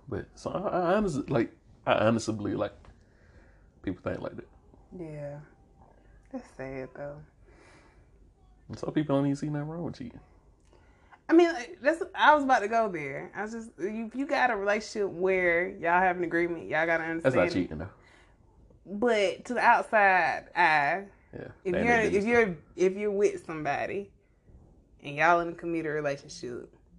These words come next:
Speaker 2: and they see y'all both doing y'all things separately, everybody like, "Okay, what they got going on?"
Speaker 1: They ain't their business, though.
Speaker 2: That is true.
Speaker 1: If y'all got that established, then good for y'all.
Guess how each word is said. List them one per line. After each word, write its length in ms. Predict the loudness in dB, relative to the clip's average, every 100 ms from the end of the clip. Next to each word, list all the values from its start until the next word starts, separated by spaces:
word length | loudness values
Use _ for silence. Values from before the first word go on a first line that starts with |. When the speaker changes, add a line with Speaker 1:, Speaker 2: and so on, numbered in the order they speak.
| -16
Speaker 2:
and 120 | -10
they 100 | -8
see 200 | -6 -2
y'all 240 | 2 4 2
both 340 | 0 -2 -4 -12 _ _ _ _ -6
doing 300 | -4 -2 2
y'all 200 | 4 4
things 340 | 0 -6 -6 -2
separately, 560 | 0 0 -4 -8 -10 -12 _ _ _ -12
everybody 280 | -8 -6 -4
like, 300 | -4 -4 -6
"Okay, 200 | -8 -6
what 180 | -6
they 100 | -6 -4
got 220 | -4 -6
going 280 | -6 -6 -6
on?" 420 | -6 -8 -10 -14 -8
Speaker 1:
They 120 | -2 0
ain't 100 | 0
their 80 |
business, 300 | 0 -2 -4
though. 120 | -12 -18 -18 -2
Speaker 2:
That 140 | 0 2
is 160 | 0
true. 200 | -4 0
Speaker 1:
If 60 | 8
y'all 140 | 8
got 160 | 10 6
that 160 | 4
established, 720 | 0 6 6 6 2 -10 -12
then 320 | -12 -12 -12 -18 _ _ _ -16
good 200 | -8 -8 -6
for 60 |
y'all. 300 | -4 -4 -6